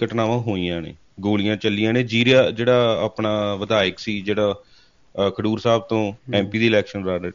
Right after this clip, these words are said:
Speaker 1: ਲੜ ਰਹੇ ਨੇ, ਉਹਨਾਂ ਦੇ ਅਟੈਕ ਹੋਇਆ। ਜੀਰੇ ਦੇ ਵਿੱਚ ਕਾਫੀ ਕੁੱਟਮਾਰ ਹੋਈ ਆ।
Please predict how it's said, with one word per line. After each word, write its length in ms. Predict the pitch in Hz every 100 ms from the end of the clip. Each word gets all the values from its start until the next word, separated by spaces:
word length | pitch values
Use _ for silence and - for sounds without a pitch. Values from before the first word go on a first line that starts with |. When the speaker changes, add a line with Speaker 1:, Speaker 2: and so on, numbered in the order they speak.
| 95
Speaker 1:
ਲੜ 240 | 98 92
ਰਹੇ 140 | 90 90
ਨੇ, 140 | 92 - -
ਉਹਨਾਂ 240 | 110 131
ਦੇ 80 | 139
ਅਟੈਕ 280 | 131 117 101
ਹੋਇਆ। 240 | 110 101 90 - - - - - - - -
ਜੀਰੇ 260 | 98 104 117
ਦੇ 80 |
ਵਿੱਚ 180 | 127 127
ਕਾਫੀ 280 | - 110 110
ਕੁੱਟਮਾਰ 420 | 110 104 107 101
ਹੋਈ 260 | 101 98
ਆ। 80 | 85